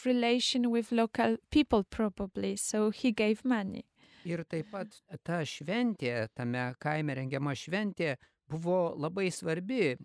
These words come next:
Speaker 2: vietos žmonėms. Ir todėl to verslo savininkas suprato, kad norėdamas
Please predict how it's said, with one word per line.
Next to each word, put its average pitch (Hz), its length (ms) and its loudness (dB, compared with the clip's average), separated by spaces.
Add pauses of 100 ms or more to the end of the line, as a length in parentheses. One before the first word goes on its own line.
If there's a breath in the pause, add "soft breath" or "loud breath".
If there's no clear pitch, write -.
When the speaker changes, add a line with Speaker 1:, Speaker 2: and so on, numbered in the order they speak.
(100)
Speaker 2:
vietos 139 760 -4
žmonėms. 139 840 -2 (360)
Ir 147 100 0
todėl 143 580 0 (500)
to 135 320 2 (180)
verslo 170 500 -4
savininkas 151 840 -4
suprato, 151 760 -4
kad - 320 -4
norėdamas 127 840 -2